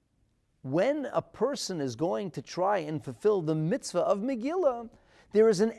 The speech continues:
element of the reading that can't be fulfilled by listening.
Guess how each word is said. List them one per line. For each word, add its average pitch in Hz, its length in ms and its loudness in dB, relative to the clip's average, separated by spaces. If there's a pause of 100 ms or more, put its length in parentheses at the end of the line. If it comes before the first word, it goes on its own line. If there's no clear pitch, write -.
element 359 600 4
of 294 140 0
the 294 100 -2
reading 285 640 -4 (260)
that 151 200 -16
can't 170 380 -14 (100)
be 165 260 -10
fulfilled 160 600 -10
by 123 160 -10
listening. 92 920 -14